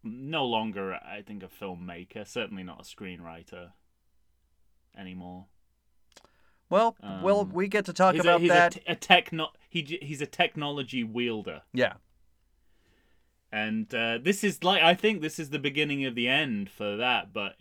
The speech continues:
Speaker 1: in this moment, you know, a very specific historical moment where you have, like, the best of practical effects and the best of digital effe-, and, well, not the best of digital effects, but the, when digital effects are still exciting and innovative.
Speaker 2: Yes.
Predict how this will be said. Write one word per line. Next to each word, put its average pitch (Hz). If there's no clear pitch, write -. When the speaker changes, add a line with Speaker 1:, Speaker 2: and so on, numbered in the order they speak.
Speaker 1:
in 123
this 131
moment, 120
you 107
know, 92
a 110
very 120
specific 113
historical 107
moment 101
where 92
you 92
have, 95
like, 92
the 95
best 101
of 101
practical 98
effects -
and 87
the 85
best 90
of 82
digital 120
effe-, -
and, 101
well, 95
not 95
the 92
best 98
of 85
digital 90
effects, -
but -
the, 87
when 127
digital 147
effects 131
are -
still 113
exciting 120
and 98
innovative. 113
Speaker 2:
Yes. 117